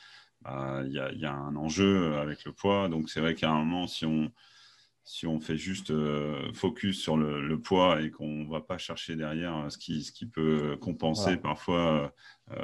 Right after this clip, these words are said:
Speaker 1: euh, l'excès de nourriture ou la, la, la, une mauvaise hygiène ou, euh, X points qui sont liés à,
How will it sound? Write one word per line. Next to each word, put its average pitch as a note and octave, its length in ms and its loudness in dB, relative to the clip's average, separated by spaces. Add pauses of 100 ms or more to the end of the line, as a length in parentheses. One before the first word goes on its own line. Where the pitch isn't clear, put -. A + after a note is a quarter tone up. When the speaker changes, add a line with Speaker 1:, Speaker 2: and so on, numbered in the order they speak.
Speaker 1:
euh, C#2 40 -4
l'excès D#2 340 0
de E2 60 4
nourriture E2+ 640 2
ou E2 80 2
la, D#2 220 2
la, D2 340 -6
la, D2 140 -10 (440)
une D2 500 -6 (200)
mauvaise D#2+ 320 -2
hygiène F2 420 0
ou, D#2 400 2
euh, - 220 -8
X E2 260 -8 (100)
points E2+ 380 -2
qui - 160 -10
sont D#2 180 -4
liés D#2+ 220 0
à, D2+ 140 0